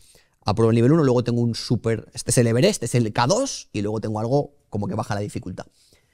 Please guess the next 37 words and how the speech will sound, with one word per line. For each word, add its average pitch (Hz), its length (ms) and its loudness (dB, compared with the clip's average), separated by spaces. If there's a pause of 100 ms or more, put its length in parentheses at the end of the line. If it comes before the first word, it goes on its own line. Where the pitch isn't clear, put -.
(440)
Estoy 175 300 2
de 190 80 4
acuerdo 170 300 4
en 120 100 2
que 123 80 0
el 117 80 2
nivel 120 180 4
dos 123 140 4
es 117 80 0
más 113 140 0
difícil, 151 460 -4 (440)
pero 113 160 0
aquí 113 180 -4
cuidado. 135 480 -2 (100)
Y - 60 -8
aquí 170 200 -2
me 190 80 0
ha 185 60 0
dado 185 160 0
muy, 185 400 -2 (140)
muy 180 180 -2
buena 180 200 0
información 160 440 -2
y 160 60 2
feedback 175 540 -4 (600)
em, 107 600 -4 (120)
el, 101 260 -4
el 101 280 -2
llevar 107 260 0
ya 131 320 2
desde 117 180 0
dos 113 160 -2
mil 120 100 0
quince 139 320 -2
teniendo 110 260 -4
muchos 107 260 -6
alumnos, - 440 -12